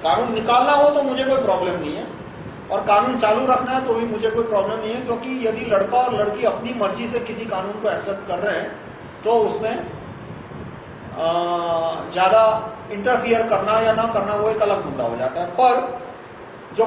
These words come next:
point of view मैं बोल रहा हूँ कि लड़की यदि जन्म से हिंदू है तो उसे दोनों मैरिज कोड का में से कौन सा मैरिज कोड एक्सेप्ट करना अदालत के अंदर केस जब शुरू होता है तो वो उसको छूट मिलनी चाहिए।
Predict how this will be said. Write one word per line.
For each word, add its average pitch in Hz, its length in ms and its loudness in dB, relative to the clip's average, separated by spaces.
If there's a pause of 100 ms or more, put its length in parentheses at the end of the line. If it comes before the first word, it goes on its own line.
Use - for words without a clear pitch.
(100)
point 226 260 6
of 330 140 6
view 285 180 0
मैं 262 140 0
बोल 226 140 2
रहा 220 160 6
हूँ 247 180 2
कि 269 360 -6
लड़की 262 360 0
यदि 254 200 2 (240)
जन्म 220 360 2
से 285 120 0
हिंदू 202 360 -4
है - 180 -6 (720)
तो 254 200 8
उसे 262 200 4 (140)
दोनों 208 340 6
मैरिज 277 420 6
कोड 226 320 0
का 214 200 4 (880)
में 226 180 0
से 269 140 2
कौन 214 240 2
सा 302 200 4
मैरिज 240 340 2
कोड 233 220 0
एक्सेप्ट 233 460 -2
करना 196 260 -2 (140)
अदालत 208 440 4
के 185 60 -2
अंदर 135 340 -4
केस 202 220 0
जब 214 160 0
शुरू 185 200 -6
होता 156 240 -4
है - 400 -12
तो 226 140 4
वो 240 180 6
उसको 226 280 0
छूट 226 340 -8
मिलनी 165 240 -6
चाहिए। - 300 -10